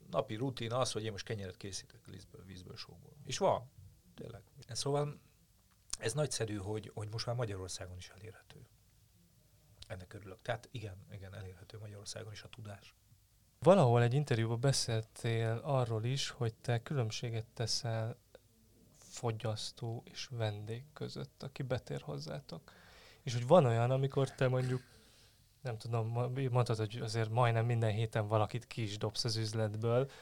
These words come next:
Speaker 2: mert nem megfelelően viselkedik. Ez, tehát, hogy, hogy mi az, ami, mert elmondtad, hogy a magad részéről mi az, ami téged inspirál, meg ahogy te ezt az egészet nézed, de, de, de ez a másik oldala a történetnek. E-,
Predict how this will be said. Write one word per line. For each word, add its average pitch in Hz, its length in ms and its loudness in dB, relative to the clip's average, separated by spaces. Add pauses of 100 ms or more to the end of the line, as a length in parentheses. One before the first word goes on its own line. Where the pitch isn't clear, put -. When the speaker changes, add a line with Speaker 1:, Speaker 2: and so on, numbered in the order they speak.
(140)
Speaker 2:
mert 127 160 4
nem 131 140 8
megfelelően 117 560 2
viselkedik. 117 600 -2
Ez, 139 320 2
tehát, 143 140 -2
hogy, 135 120 2
hogy 139 180 2
mi 160 160 4
az, 117 140 4
ami, 117 340 0
mert 139 180 2
elmondtad, 139 440 4
hogy 127 100 2
a 131 40 6
magad 120 360 10
részéről 117 640 4 (720)
mi 123 100 4
az, 117 120 4
ami 117 180 2
téged 113 400 2
inspirál, 117 380 2
meg 113 160 4
ahogy 117 240 6
te - 100 0
ezt 113 140 0
az 117 80 0
egészet 117 400 2
nézed, 127 340 4
de, 127 400 4 (100)
de, 127 400 4
de 131 120 6
ez 120 100 8
a 127 40 6
másik 131 380 8
oldala 110 320 4
a 110 60 0
történetnek. 127 680 -4
E-, 135 180 -2